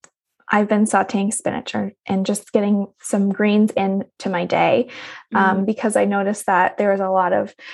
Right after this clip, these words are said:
Speaker 1: like, butternut squash and that sort of thing, like, to me, to, like, fall types foods, and I wasn't eating as many greens, and that really makes a difference in how I feel. So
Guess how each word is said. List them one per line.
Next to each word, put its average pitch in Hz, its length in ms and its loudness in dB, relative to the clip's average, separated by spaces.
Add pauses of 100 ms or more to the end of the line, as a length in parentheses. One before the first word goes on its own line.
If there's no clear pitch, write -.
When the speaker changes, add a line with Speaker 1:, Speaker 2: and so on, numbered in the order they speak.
(160)
Speaker 1:
like, - 240 0 (480)
butternut 247 400 2
squash 330 480 0
and 240 120 4
that - 200 -2
sort 220 200 0
of 214 120 -4
thing, 202 300 -2
like, 196 220 -4
to - 100 -6
me, 233 140 4
to, 214 100 0
like, 196 180 0
fall 220 320 4
types 226 340 -6
foods, 226 440 0
and 208 120 -2
I 202 220 -2 (320)
wasn't 220 280 0
eating 208 260 -2
as 208 180 -4
many 202 220 -2
greens, 214 400 0
and 214 180 2
that 196 220 2 (100)
really 226 260 2
makes 202 260 -2
a 208 40 -8
difference 202 380 0
in 196 80 -2
how 190 200 -4
I 196 120 -6
feel. 196 360 2
So 196 380 -2